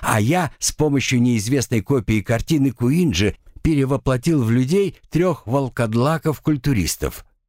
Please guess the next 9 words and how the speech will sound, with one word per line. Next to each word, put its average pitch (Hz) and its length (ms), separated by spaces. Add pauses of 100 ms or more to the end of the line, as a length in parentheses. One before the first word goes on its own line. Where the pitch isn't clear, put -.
(800)
Второй 156 420
комок 147 400
исписанной 120 640
бумаги 131 420
полетел 110 460
в - 80
корзину 113 500
для 85 200
мусора. 71 520